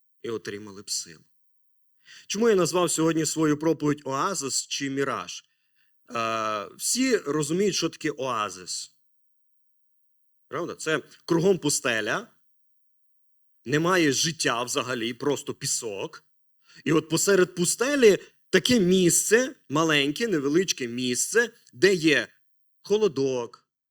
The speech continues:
де є, можливо, якесь озерце, так, тобто там водичка є, там прохолодно, там зручно, там добре.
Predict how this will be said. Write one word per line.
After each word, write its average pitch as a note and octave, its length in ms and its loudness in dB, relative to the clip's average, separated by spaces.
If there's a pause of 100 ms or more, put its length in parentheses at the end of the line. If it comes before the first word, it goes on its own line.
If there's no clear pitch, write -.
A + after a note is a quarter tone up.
(300)
де B2 180 -4
є, C#3 460 -4
можливо, C3 440 -4
якесь - 540 -10 (260)
озерце, B2+ 840 -6
так, G#2 260 -20
тобто G#2 260 -18
там E3 380 -8
водичка C3 600 -4
є, A2 360 -12 (500)
там F#3+ 180 -2
прохолодно, C#3 840 -2 (360)
там F3+ 320 0 (120)
зручно, C3+ 880 -2 (680)
там C#3 220 -4
добре. A#2 540 -2